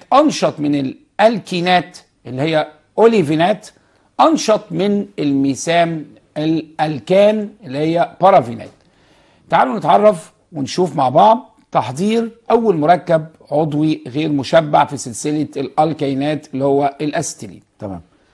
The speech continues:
Speaker 2: احنا
Speaker 1: اتفضل.
Speaker 2: بنستخدم هنا كربيد الكالسيوم، ولكن تفاعلات كربيد الكالسيوم دايمًا بتبقى تفاعلات طاردة للحرارة، فأنا لما أجي أفاعله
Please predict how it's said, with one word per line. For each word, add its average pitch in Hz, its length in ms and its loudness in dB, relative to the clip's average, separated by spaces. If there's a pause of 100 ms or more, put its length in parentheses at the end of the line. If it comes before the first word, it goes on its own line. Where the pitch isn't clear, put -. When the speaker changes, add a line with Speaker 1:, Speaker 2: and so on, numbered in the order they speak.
(280)
Speaker 2:
احنا 127 120 -4
Speaker 1:
اتفضل. 160 180 -4
Speaker 2:
بنستخدم 131 460 -4
هنا 147 460 -6
كربيد 117 440 -8
الكالسيوم، 107 520 -8 (1040)
ولكن 143 420 -8
تفاعلات 127 540 -4
كربيد 120 440 -6
الكالسيوم 135 500 -8
دايمًا 127 240 -8
بتبقى 101 260 -12
تفاعلات 110 600 -6
طاردة 131 260 0
للحرارة، 95 480 -10 (600)
فأنا 151 160 2
لما 143 280 -2
أجي 135 180 -8
أفاعله 156 400 -2